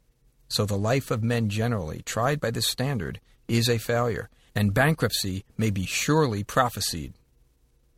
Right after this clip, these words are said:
Merely to come into the world, the heir of a fortune is not to be born, but to be stillborn, rather.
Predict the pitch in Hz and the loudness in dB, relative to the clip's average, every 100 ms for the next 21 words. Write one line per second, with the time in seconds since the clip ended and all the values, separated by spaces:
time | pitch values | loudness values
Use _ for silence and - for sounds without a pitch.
0 | _ _ _ _ _ _ _ _ _ _ | _ _ _ _ _ _ _ _ _ _
1 | - - - 208 254 220 - 156 160 160 | -20 -4 4 6 4 0 2 2 2 0
2 | 147 120 110 78 92 101 - 120 143 160 | -2 -2 -2 -4 -6 -6 0 4 6 4
3 | 127 - 117 110 104 101 110 139 - 110 | 0 -2 -2 0 -2 -2 -2 -4 -4 -4
4 | 98 101 123 127 123 107 110 117 - - | -2 0 2 2 0 -2 -2 0 0 2
5 | 110 101 90 76 71 73 64 - | 0 0 -2 -6 -6 -6 -8 -10